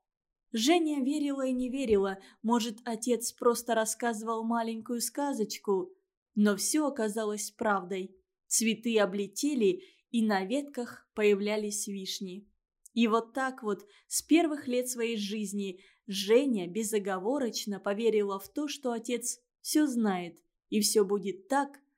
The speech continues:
как он говорит. Еще одно воспоминание всплыло в памяти.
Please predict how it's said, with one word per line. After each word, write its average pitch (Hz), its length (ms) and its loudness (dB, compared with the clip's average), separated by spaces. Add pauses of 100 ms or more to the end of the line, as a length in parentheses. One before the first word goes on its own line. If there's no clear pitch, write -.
(140)
как 220 360 -2
он 269 260 0
говорит. 233 600 -2 (920)
Еще 285 440 8
одно 202 180 2
воспоминание 214 640 -4
всплыло 220 600 -8
в - 160 -14
памяти. 196 680 -2